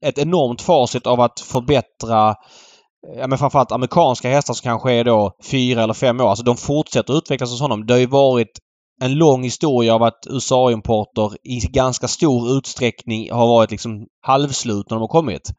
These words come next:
Men med Redéns träning så har hästar, jag vet inte om de har varit halvslut eller, eller att Redén idag är extremt vass på att highpointa dem det finns mycket kvar i från kanske tränare i U S A som inte är de bästa, om man säger så. Men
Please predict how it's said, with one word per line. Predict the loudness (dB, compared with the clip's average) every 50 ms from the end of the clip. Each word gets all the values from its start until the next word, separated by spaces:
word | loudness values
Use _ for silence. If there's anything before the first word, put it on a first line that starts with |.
| _ _ _ _ _ _ -20 _ _ _ _ _ -12 -6
Men | -2 -2 0
med | 2 2
Redéns | 2 2 2 2 2 2 0 -4
träning | -2 0 0 2 2 0 -2 -2 -4 -4
så | -2 0 2
har | 4 4 4 4 2 -2 -6 _ _ _ _ -4
hästar, | -2 0 0 0 0 0 0
jag | 0
vet | 0 -2 -4 -4
inte | -8 -6
om | -4
de | -2 -2
har | 0 0
varit | 2 4 4 4 4
halvslut | 2 2 2 2 2 0 -2 0
eller, | 0 -2 -2 0 0
eller | 0 2 0
att | 0 -2 -2 -4
Redén | -4 0 0 0 0 0 -2 -2
idag | 0 0 2 2 2
är |
extremt | 0 -2 -4 -6 -4 -4 -4 -4 -6 -4
vass | 0 2 2 2 0 -4 -8 -6 -2
på | -2
att | -2 -2 0 0
highpointa | 0 0 0 -2 -2 -2 -2 -2 -2 -4 -4 -2
dem | -2 -2 -2 -2
det | -4 -8
finns | -8 -8 -8 -8 -6 -6 -8 -8 -8 -12 _ _ _ _ _ _
mycket | -6 -4 -4 -2 -4 -4
kvar | 0 4 4 6 6 4 2 0
i | -4 -6 -6
från | -4 -6 -6
kanske | -4 -4 -4 -4 -4 -4
tränare | -2 0 2 2 2 2 0 0
i |
U | -2
S | 0 2 2
A | 2 2 2
som | -2 -4 -6 -8
inte | -8 -6 -4 -4
är | -4
de | -2 0
bästa, | 0 0 0 0 -2 -2 -2
om | -2
man | -2 -2
säger | -2 0 -2
så. | 0 0 -2 -2 -2 -4 -10 _ _ -20 -20 -20 -20 -20 -20 -20 _ _ _ _ -8 -2
Men | 0 0 0 0 -4